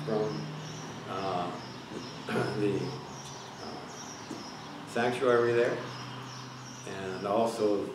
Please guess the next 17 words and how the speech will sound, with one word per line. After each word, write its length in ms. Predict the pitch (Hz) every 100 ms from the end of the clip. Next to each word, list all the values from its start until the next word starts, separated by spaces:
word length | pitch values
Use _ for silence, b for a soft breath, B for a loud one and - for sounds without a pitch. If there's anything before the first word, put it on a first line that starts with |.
| - -
you 60 | 95
know, 140 | 87 82 95 - - -
Jewish 320 | 90 107 104 104
people 320 | 123 117 95
that 100 | 87
were 80 | 82
brought 260 | - 87 80
in. 920 | 80 - - - - - - - 98
The 280 | 107 104 95 - - - - - - - - - -
soldiers 880 | - 151 180 220 151 135 123 123 - - - 104
and 160 | 107
other 220 | 120 160 139
citizens 640 | - 120 107 - 110 107
would 160 | 110 107
then 220 | 113 107
be 160 | 104 98 101 - - - - - - - - - - - - - -
sent 280 | - 117